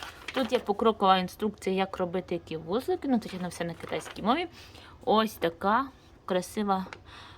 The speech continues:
картинка повинна вийти, ось такий красивий букетик. Вона відразу йде ось такими спяльцями. Так що, я думаю, роботка буде не важка, бо тут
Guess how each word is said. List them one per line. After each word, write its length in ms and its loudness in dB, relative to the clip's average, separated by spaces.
картинка 500 4
повинна 380 0
вийти, 240 -4
ось 80 -6
такий 240 -8
красивий 420 -4
букетик. 720 -8
Вона 420 4
відразу 440 2
йде 180 0
ось 160 -4
такими 440 -6
спяльцями. 760 2
Так 200 -4
що, 160 -8
я 180 0
думаю, 480 -4
роботка 520 4
буде 280 0
не 120 4
важка, 520 6
бо 160 0
тут 320 -6